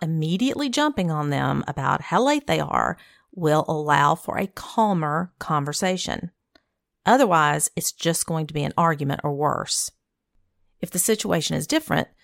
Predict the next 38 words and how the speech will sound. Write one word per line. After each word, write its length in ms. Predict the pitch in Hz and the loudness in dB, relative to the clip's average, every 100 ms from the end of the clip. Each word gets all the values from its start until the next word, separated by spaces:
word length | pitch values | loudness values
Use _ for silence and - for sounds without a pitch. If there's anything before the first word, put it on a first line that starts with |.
| _ _ | _ _
maybe 220 | 185 175 | 0 0
they're 300 | 170 165 156 - | 2 2 0 0
already 500 | 156 165 165 156 151 - | 0 2 0 0 -2 -4
upset 360 | 139 - 170 | -2 0 0
and 100 | 151 | 0
yelling 300 | 156 160 139 - | -2 0 -2 -6
at 80 | |
you 200 | 165 262 | 0 2
about 240 | 311 147 - | 4 2 -2
something, 540 | - - - - 175 - _ _ _ | -4 -6 -6 -4 -6 -8 _ _ _
it 100 | - | -8
can 120 | - | -2
be 160 | 160 151 | -2 -2
really 680 | 147 160 226 233 202 156 151 | -6 0 4 6 6 4 0
hard 540 | 160 190 127 67 67 | 2 2 2 -2 -2
to 80 | - | -2
be 260 | 165 143 - | 0 -2 0
empathetic 680 | 196 180 139 180 160 - - - | 0 2 0 2 0 0 -6 -4
and 180 | 165 160 | -2 2
make 300 | 170 160 - | 4 2 0
an 100 | - | -2
emotional 380 | 160 151 - 143 | 0 -2 -4 -4
connection. 640 | - 170 - - - - _ _ _ - | -2 -2 -2 -6 -8 -10 _ _ _ -12
It's 200 | - 165 | -6 -2
much 420 | 160 175 240 - | 4 6 6 4
easier 600 | 151 135 123 65 53 - | -2 -2 -4 -4 -6 -6
to 120 | - | -10
jump 380 | - - 135 226 | -10 0 2 4
in 200 | 254 214 | 4 4
there 280 | 202 180 175 | 4 4 2
with 280 | 170 160 - | 2 0 0
them 220 | 151 151 | -2 -2
and 100 | - | -4
lecture 500 | - 175 185 - 185 | 0 0 0 -2 0
and 160 | 147 127 | 0 2
yell 380 | 165 180 175 | 4 4 2
and 160 | 170 139 | 0 -4
punish, 600 | - 185 156 139 147 - | 0 2 2 0 -2 -6